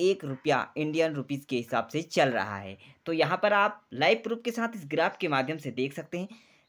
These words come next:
तो इंडिया में जो घटते बढ़ते रह रहा है, जो पहले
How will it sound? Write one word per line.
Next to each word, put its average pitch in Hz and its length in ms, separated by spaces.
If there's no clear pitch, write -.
तो 156 320
इंडिया 190 340
में 202 380
जो 147 440
घटते 160 400
बढ़ते 160 300
रह 143 140
रहा 151 140
है, 151 200
जो 147 200
पहले 135 400